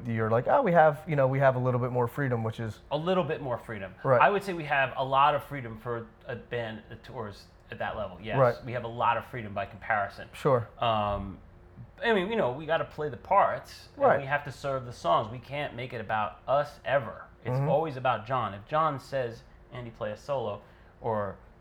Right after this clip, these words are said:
Speaker 2: Zane, "Play a solo," or Doug, "Play a solo," or Aaron, "Play a solo." Aaron plays some amazing drum breaks at the beginning of Waiting on the World to Change.
Speaker 1: Mm-hmm.
Speaker 2: Um, but then it gets into the song, and it's the hit song, and so we're playing the song,
Speaker 1: Sure.
Speaker 2: you know?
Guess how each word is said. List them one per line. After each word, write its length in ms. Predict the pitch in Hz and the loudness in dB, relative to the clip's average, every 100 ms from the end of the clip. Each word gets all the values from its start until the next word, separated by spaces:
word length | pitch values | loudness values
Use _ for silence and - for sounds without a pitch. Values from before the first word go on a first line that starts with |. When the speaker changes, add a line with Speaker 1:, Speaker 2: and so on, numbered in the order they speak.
| 117 | -10
Speaker 2:
Zane, 400 | 113 120 113 104 | -6 -4 -6 -4
"Play 200 | 113 110 | -2 -2
a 40 | |
solo," 380 | 104 127 120 107 | -2 -2 0 -2
or 280 | 95 101 101 - | -4 -8 -10 -10
Doug, 340 | - 127 123 - | -2 -2 -2 -8
"Play 140 | 101 | -10
a 40 | 98 | -8
solo," 280 | 127 117 | -4 -2
or 160 | 95 - | -4 -4
Aaron, 380 | 113 131 135 104 | -2 0 0 -4
"Play 220 | - 104 | -4 -4
a 60 | 92 | -4
solo." 220 | - 87 | -8 -6
Aaron 260 | 117 139 117 | 0 0 0
plays 200 | 120 110 | -8 -10
some 140 | 98 | -12
amazing 480 | 95 107 127 127 110 | -12 -10 -8 -8 -8
drum 240 | 104 104 | -8 -10
breaks 320 | 95 95 92 101 | -8 -10 -10 -16
at 60 | |
the 60 | 95 | -14
beginning 340 | 101 107 104 | -12 -12 -10
of 140 | 101 101 | -10 -10
Waiting 220 | 104 107 | -8 -8
on 100 | 104 | -10
the 60 | 101 | -8
World 260 | 104 113 | -6 -6
to 60 | 117 - | -6 -8
Change. 260 | 131 135 147 | -2 0 0
Speaker 1:
Mm-hmm. 580 | - - - - - - | -6 -20 -20 -20 -10 0
Speaker 2:
Um, 420 | 110 98 98 98 - - - - - - - - | 2 2 0 -4 -10 -20 -20 -20 -20 -20 -20 -6
but 140 | 151 | 0
then 120 | 185 175 | 2 2
it 80 | 160 | -2
gets 180 | 147 | -4
into 160 | 160 143 | -4 -4
the 80 | 123 | -6
song, 440 | - 190 147 131 - | 2 4 6 2 -2
and 120 | 127 | -6
it's 140 | 123 | -6
the 80 | 123 | -10
hit 180 | 107 113 | -10 -8
song, 320 | - 151 113 | 0 0 0
and 80 | 107 | -6
so 180 | - 110 | -12 -10
we're 140 | 110 | -10
playing 340 | 107 113 95 95 | -10 -12 -14 -14
the 80 | - | -8
song, 360 | 139 123 90 - | -2 -2 -4 -8
Speaker 1:
Sure. 240 | - 123 | 0 0
Speaker 2:
you 40 | 113 | 0
know? 200 | 101 | -4